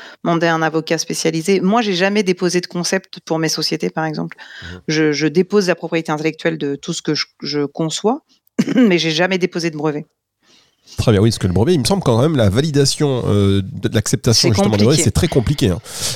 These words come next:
Speaker 1: Hum,
Speaker 2: Euh,
Speaker 1: non,
Speaker 2: il y a
Speaker 1: c'est très compliqué. C'est pour ça que c'est, c'est pour ça que le médiateur, très souvent, dit, bah voilà, vous êtes deux professionnels à avoir à peu près la même pratique, à peu près les mêmes idées. C'est pas de la concurrence déloyale, c'est de la concurrence.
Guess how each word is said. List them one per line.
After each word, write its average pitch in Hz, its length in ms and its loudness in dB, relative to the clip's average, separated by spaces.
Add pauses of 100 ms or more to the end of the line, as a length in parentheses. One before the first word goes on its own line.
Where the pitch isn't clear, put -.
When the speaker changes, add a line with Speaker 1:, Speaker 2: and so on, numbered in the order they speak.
Speaker 1:
Hum, 202 40 2
Speaker 2:
Euh, 202 220 4
Speaker 1:
non, 208 100 2
Speaker 2:
il - 40 6
y - 20 4
a 208 60 0
Speaker 1:
c'est 165 160 -4
très 202 180 -2
compliqué. 196 480 -2 (320)
C'est 226 160 2
pour 208 160 0
ça 262 160 0
que - 80 -16
c'est, 180 220 2
c'est 185 160 0
pour 180 140 -2
ça - 120 0
que - 80 -14
le 185 80 0
médiateur, 170 560 0
très 160 160 -2
souvent, 165 400 0
dit, 165 160 -2
bah 147 140 0
voilà, 147 240 2
vous 160 240 -2
êtes 156 200 -4
deux 151 240 0
professionnels 175 680 0
à 160 140 2
avoir 156 260 -2
à 165 60 0
peu 185 140 -8
près - 180 -4
la 170 80 -2
même 160 180 -4
pratique, - 400 -4
à 180 60 0
peu 165 140 -10
près 190 180 -4
les 156 240 -2
mêmes 151 180 -2
idées. 160 300 0 (480)
C'est - 160 0
pas 220 160 -2
de 214 40 -6
la 180 100 2
concurrence 160 400 -6
déloyale, 165 360 2
c'est 240 200 0
de 208 40 -10
la 214 80 0
concurrence. 202 640 -2